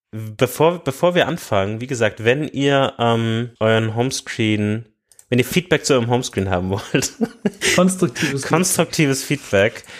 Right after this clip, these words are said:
Speaker 1: was garantiert keine irgendwie ironischen oder <laughs> irgendwelche
Speaker 2: Nein, nein,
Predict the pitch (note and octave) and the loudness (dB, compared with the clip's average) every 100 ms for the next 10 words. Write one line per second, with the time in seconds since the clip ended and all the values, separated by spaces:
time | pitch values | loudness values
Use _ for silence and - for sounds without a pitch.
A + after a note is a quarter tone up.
0 | - A2 A#2+ A#2+ - C3+ D3+ D3 - C#3 | -10 -2 -2 -2 0 2 2 -2 0 0
1 | C3+ - B2 B2+ C3 C3 A#2+ A2 A2 A2+ | 0 0 2 4 4 2 0 -2 -2 -2
2 | G#2 G#2 G#2 G#2+ G#2 - - A2+ A2 A#2+ | 0 0 2 0 -4 -10 -2 -2 2 2
3 | B2+ B2 - A2+ A2+ G#2+ G#2 G#2 A2 - | 4 2 0 0 0 0 2 0 0 -4
4 | - B2 A#2 A#2 | -6 0 2 2